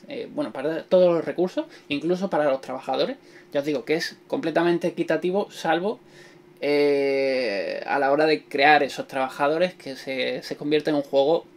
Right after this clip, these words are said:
asimétrico. Y esa asimetría en ese punto en concreto a mí no me convence. Em, ¿qué más? ¿Qué más? Bueno, es un juego en el que vamos a ir generando, resolviendo acciones, poniéndonos en las losetas.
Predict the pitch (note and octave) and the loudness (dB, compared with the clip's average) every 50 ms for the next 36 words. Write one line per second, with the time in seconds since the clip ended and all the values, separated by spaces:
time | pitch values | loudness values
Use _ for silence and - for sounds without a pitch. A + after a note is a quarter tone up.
0 | - - - - - - C3 A#2 B2 A2+ - A2 G#2 - A2+ - - C3 C#3+ C#3+ | -18 -12 -12 -12 -10 -10 -12 -12 -12 -12 -14 -14 -12 -12 -12 -10 -4 -4 -4 -2
1 | F3 E3 D#3+ E3 D#3 D#3 D3+ D3 D3+ D3+ D3 D3 D3 - C#3+ C3 - D3 D3+ C#3+ | -2 -4 -4 -2 0 0 0 2 2 2 2 2 0 -4 -4 -4 -2 -2 -2 0
2 | C#3+ C#3 C#3 C#3 C3+ C3+ C3+ D3 D3 - D#3+ C#3+ B2+ C#3+ D3+ - - - - - | -2 -4 -4 -6 -8 -8 -6 -8 -6 -2 -2 -2 -2 -2 -4 -6 -8 -16 -18 -14
3 | C#3+ C#3 B2+ B2 B2 - - - - - - - - - - - - - - - | -12 -10 -10 -10 -10 -10 -10 -12 -12 -12 -16 -18 -20 -20 -20 -20 -20 -20 -20 -20
4 | - - - - - - - - - - _ - F3+ F3+ F3 E3 E3+ E3+ D#3+ D#3+ | -20 -20 -20 -20 -20 -20 -20 -20 -20 -16 _ 2 4 6 8 8 8 8 6 4
5 | E3 E3 D#3+ D#3+ D#3+ D#3+ D#3+ D#3 D3+ D3+ D3+ D3+ D3+ D3 - F#3 E3 D3+ D3+ D#3+ | 2 2 2 2 0 0 0 0 0 0 0 -2 -4 -4 -2 0 0 2 0 0
6 | D#3+ - - D3 C#3 D3+ C#3+ C3 - - - - - - - - - - F3+ F3+ | -2 -2 -2 0 0 0 -2 -2 -6 -10 -12 -14 -16 -20 -20 -20 -12 -4 -2 0
7 | E3+ E3+ - - E3 F3+ F3+ - G3 F#3 F#3 F#3+ F#3+ F3+ E3 D#3 D#3 D3+ E3 F3+ | 0 0 0 -2 -2 -2 2 6 8 8 8 8 6 4 2 4 4 2 2 2
8 | E3 D#3+ D#3 D#3 D3+ - - D#3+ D3+ D3 D3 D3 D3 D3 D3 D3 D3 D3 C#3+ C#3+ | 0 0 0 -2 -2 -4 -4 -4 0 0 2 2 2 2 2 4 6 6 8 6
9 | C#3+ C#3+ - - D3+ - - C3+ C#3+ E3+ F3 F#3 E3+ - - F#3+ F#3+ G3+ A#3 C4 | 6 4 2 -2 -4 -4 -4 -2 0 2 4 2 2 2 2 0 2 2 0 -4
10 | - - - - C#3 C#3+ D#3+ F3 F#3 G3+ G#3+ G#3+ A3 A3+ G#3 F#3 F3+ F3 D#3+ C#3+ | -6 -10 -8 -4 -2 0 0 0 0 0 0 2 0 0 0 0 0 0 0 2
11 | C3+ C3+ - - C#3+ - - - - | 0 0 0 0 -2 -2 -4 -10 -12